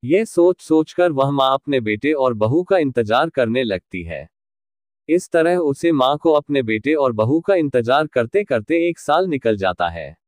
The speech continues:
लेकिन एक साल बीतने के बाद भी उसे माँ से मिलने बेटा नहीं आता है, ना बहू आती है। फिर कुछ दिन बाद उसे माँ को तीसरा पत्र मिलता है, जिसमें लिखा होता है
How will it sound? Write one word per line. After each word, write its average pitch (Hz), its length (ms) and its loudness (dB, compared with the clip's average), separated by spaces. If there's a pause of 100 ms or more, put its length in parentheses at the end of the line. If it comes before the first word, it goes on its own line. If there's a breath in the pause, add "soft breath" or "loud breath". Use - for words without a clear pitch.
(680)
लेकिन 180 360 0
एक 175 200 0
साल 143 300 0
बीतने 131 400 -2
के 151 140 -2
बाद 113 320 0
भी 185 180 -6
उसे 160 280 -2
माँ 120 200 0
से 196 180 -4
मिलने 139 340 -2
बेटा 120 320 -2
नहीं 127 300 -4
आता 76 340 -8 (880)
है, 180 160 0
ना 156 180 2
बहू 151 340 0
आती 127 380 0
है। 85 320 -10 (400)
फिर 190 260 0
कुछ 190 280 -2
दिन 160 260 2
बाद 135 320 2
उसे 127 280 -2
माँ 123 240 2
को 151 140 -2
तीसरा 147 400 -2
पत्र 139 320 -2
मिलता 123 340 0
है, 104 180 -2
जिसमें 123 380 -2
लिखा 135 280 -2
होता 101 360 -2
है 80 260 -12